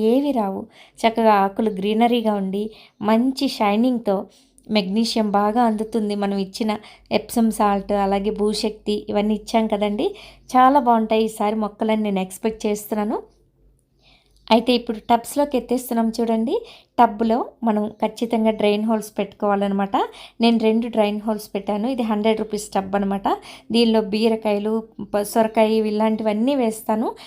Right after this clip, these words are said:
టమాటో మొక్కలన్నీ వేస్తాను. మనం ఆ డ్రైన్ హోల్స్ దగ్గర రెండు పెంకులు పెట్టుకుంటాం చూడండి, అప్పుడు మాత్రం ఖచ్చితంగా కొంచెం స్లోగా వేసుకోండి మట్టి. పెంకు అటు ఇటు కొంచెం జరిగినా కూడా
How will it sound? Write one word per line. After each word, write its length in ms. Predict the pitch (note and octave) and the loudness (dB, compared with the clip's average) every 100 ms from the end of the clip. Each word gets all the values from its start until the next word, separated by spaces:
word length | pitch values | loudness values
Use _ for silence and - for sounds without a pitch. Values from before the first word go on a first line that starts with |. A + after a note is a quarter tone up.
| - - | -16 2
టమాటో 400 | A3 A3+ A3 A3 | 4 4 2 0
మొక్కలన్నీ 560 | G#3 G3+ G3+ G3+ G3 G#3+ | -2 -4 -4 -2 -2 -2
వేస్తాను. 480 | G3+ - G3+ G#3 G#4+ - - - - - | -4 -4 -6 -4 -6 -12 -20 -20 -8 0
మనం 240 | B3 B3+ C4 - _ - | 2 2 -2 -6 _ -2
ఆ 20 | A3+ | -2
డ్రైన్ 340 | G#3+ A3+ A#3+ C#4 | 2 2 2 0
హోల్స్ 260 | C#4+ C4+ B3 | -2 -4 -4
దగ్గర 220 | A#3 A#3 | -2 0
రెండు 220 | A3 G#3 | -2 -2
పెంకులు 400 | G#3 G#3 G#3 B3 | -2 -2 -2 -4
పెట్టుకుంటాం 500 | A3+ G#3+ - F#3+ G3+ | -4 -6 -6 -4 -2
చూడండి, 360 | G3 G3+ A3 A3+ A#3 | -2 -2 0 0 -2
అప్పుడు 380 | G#3 - - C#4 | -6 -6 -2 0
మాత్రం 320 | B3 G#3 A#3 | 0 0 -4
ఖచ్చితంగా 640 | A#3+ A#3 A#3 A3 G#3+ G#3 F#4+ - - - | -2 -4 -2 -2 -2 0 -2 -4 -20 -4
కొంచెం 320 | B3+ A#3+ B3 A3+ | -2 0 0 -2
స్లోగా 540 | - G#3+ A3+ B3+ D4+ | -2 0 2 4 4
వేసుకోండి 520 | C4 D4 - G#3 G3+ | 4 -2 -6 -6 -4
మట్టి. 360 | G3+ F#3+ - E4 A4 - - - | -4 -6 -4 -4 -6 -12 -20 0
పెంకు 360 | C4 B3+ C#4 D4 | 2 2 0 2
అటు 260 | A#3+ A3+ | 2 2
ఇటు 180 | B3+ B3 | -2 -4
కొంచెం 440 | B3+ A#3 A3+ C#4 B3+ | -4 -2 0 0 0
జరిగినా 380 | A#3 A3 G#3+ G#3 | 0 0 -2 -4
కూడా 220 | G#3 G3 | -2 -2